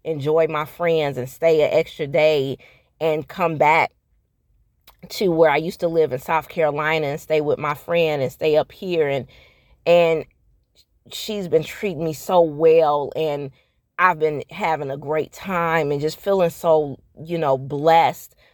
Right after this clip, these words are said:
to be able to be in a position where I am enjoying myself so much and to have this trip taking a week, you know, have that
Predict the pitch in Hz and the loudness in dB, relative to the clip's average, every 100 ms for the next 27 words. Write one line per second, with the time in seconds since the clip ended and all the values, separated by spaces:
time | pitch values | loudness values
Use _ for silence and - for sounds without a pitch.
0 | _ _ 175 160 147 151 165 160 160 147 | _ _ -6 -6 -2 2 2 2 0 2
1 | 143 143 - - 170 151 147 156 165 156 | 0 -4 -12 -10 -8 -8 -8 -6 -6 -6
2 | 147 - 156 160 - _ _ 175 143 143 | -6 -2 0 -2 -6 _ _ -8 -4 0
3 | 160 - 147 147 143 147 139 139 139 - | 0 0 -4 -4 -2 0 2 0 0 -6
4 | _ _ _ - 160 170 156 147 143 147 | _ _ _ -4 2 2 2 -4 -6 -4
5 | 151 147 143 135 - 139 135 - 151 151 | -4 -4 -6 -8 -6 -6 -6 -4 -2 -2
6 | 151 - 151 147 - 147 139 - _ _ | -4 -2 -4 -4 -4 -2 -2 -4 _ _
7 | - 180 170 156 143 - 196 175 - 170 | -2 0 2 -2 -8 -8 -2 -2 0 -4
8 | 160 147 135 143 175 165 - - _ _ | -2 -4 -4 -4 -6 -6 -14 -20 _ _
9 | _ _ _ _ _ 185 185 170 214 190 | _ _ _ _ _ 0 2 2 2 2
10 | 170 160 139 | 4 2 2